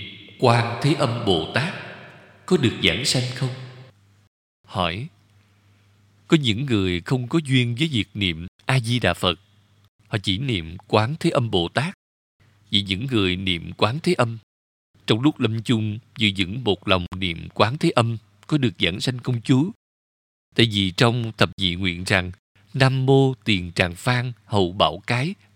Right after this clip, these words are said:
Quán Âm Như Lai tiếp dẫn Tây Phương Nguyện. Trả lời, trước hết, nói về chữ duyên trong câu hỏi này, Diệu Âm thấy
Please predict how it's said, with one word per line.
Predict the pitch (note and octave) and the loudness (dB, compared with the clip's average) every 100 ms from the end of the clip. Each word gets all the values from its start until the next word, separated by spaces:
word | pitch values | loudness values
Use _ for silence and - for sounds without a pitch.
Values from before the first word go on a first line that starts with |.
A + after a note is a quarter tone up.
| - | 0
Quán | A2 A2+ - | 0 0 0
Âm | C#3+ A#2 A2+ | 0 0 0
Như | B2+ A#2 | 0 2
Lai | A#2 A#2 - - _ - | 2 0 -4 -16 _ -2
tiếp | D#3+ G#3+ - | -2 -2 2
dẫn | G2+ E2 F2+ - | 2 2 -8 0
Tây | C#3 B2 B2+ | 2 2 0
Phương | - A#2+ A#2 | 0 0 0
Nguyện. | G#2 E2 E2 - _ _ _ _ _ _ _ _ _ _ _ _ | -4 -4 -10 -20 _ _ _ _ _ _ _ _ _ _ _ _
Trả | G#2 | 2
lời, | A2 A#2 F#2+ F2+ F#2 _ _ _ _ _ | 4 4 2 -2 -8 _ _ _ _ _
trước | - D#3 | 2 4
hết, | E3 G3 _ _ _ _ _ | 4 0 _ _ _ _ _
nói | - A2+ D#3+ C3+ | 0 2 2 2
về | G2+ E2+ E2 - | 2 2 -4 -4
chữ | F#2+ F#2+ C3 | -4 -4 -2
duyên | C3+ B2+ B2+ - _ _ _ - | 2 2 0 -10 _ _ _ 2
trong | A#2+ A#2 | 2 2
câu | G#2 B2+ | 2 2
hỏi | F2+ E2 | 4 0
này, | A#2+ F#2+ F2 _ _ _ _ _ - | 0 0 -2 _ _ _ _ _ -2
Diệu | G2 | 0
Âm | - G#2+ A2 | 2 0 2
thấy | A#2 B2 F3+ | 2 2 0